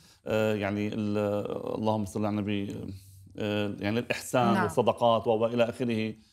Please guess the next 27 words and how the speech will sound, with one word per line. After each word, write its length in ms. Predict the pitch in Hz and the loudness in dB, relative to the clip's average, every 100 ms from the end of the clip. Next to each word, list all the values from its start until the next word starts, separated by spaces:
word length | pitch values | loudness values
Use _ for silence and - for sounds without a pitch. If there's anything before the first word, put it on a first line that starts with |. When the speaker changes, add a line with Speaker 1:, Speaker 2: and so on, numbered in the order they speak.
| _ _ _ - | _ _ _ -8
Speaker 1:
آه، 320 | - 131 - - | -6 -4 -6 -4
يعني 380 | 151 175 196 | -2 -2 -2
صارت 260 | - 180 165 | 4 4 4
نظرة، 420 | 160 180 151 139 - | 2 4 4 2 0
نظرة 580 | 147 160 147 147 147 123 | 2 4 8 6 6 0
دونية. 680 | 123 127 123 127 90 82 - _ _ - | 0 4 6 4 2 -4 -10 _ _ 2
هاي 140 | 196 | 4
النظرة 260 | 190 190 180 | 6 6 4
الدونية 380 | 147 151 156 | 4 2 2
عم 160 | 135 127 | 2 2
تأثر 300 | 170 180 147 | 0 2 2
حتى 260 | - - 143 | 0 2 4
على 100 | 139 | 4
الطلاب. 460 | 135 117 107 95 | 2 4 4 2
يعني 380 | 76 80 98 107 | -6 -10 -8 -4
أنا 140 | 123 | 0
هالموضوع 480 | 127 135 131 165 - - | 2 4 4 2 -2 -2
نعم 340 | 127 135 113 | 4 4 4
عم 140 | 104 120 | 2 0
نسمعه 260 | 117 127 | 2 2
نحن 180 | 123 120 | 2 0
ب-، 200 | 104 107 | -4 -2
بآذاننا 560 | 107 117 107 120 107 98 | 0 2 6 4 4 -2
أحيانًا. 380 | - 101 92 87 _ - - | -2 -4 -4 -8 _ -20 -6
يعني 160 | 113 123 | 0 2
أنا 180 | 139 135 | 2 0
أحدهم 540 | 147 139 127 120 - | 2 2 2 0 -4